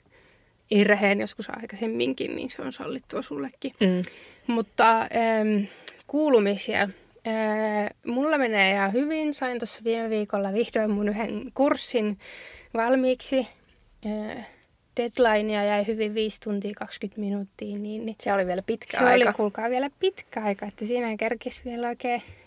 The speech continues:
Speaker 1: illalla ihan oleenkin. <laughs> Mutta tota, muuten ei mitään ihmeellistä.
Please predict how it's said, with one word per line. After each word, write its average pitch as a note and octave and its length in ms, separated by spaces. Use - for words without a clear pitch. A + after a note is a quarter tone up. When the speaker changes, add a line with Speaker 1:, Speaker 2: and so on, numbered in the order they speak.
Speaker 1:
illalla A#3 420
ihan A#3+ 260
oleenkin. B3+ 460
<laughs> - 440
Mutta A3+ 380
tota, G#3 440
muuten C4+ 420
ei A3+ 120
mitään C4 320
ihmeellistä. B3 720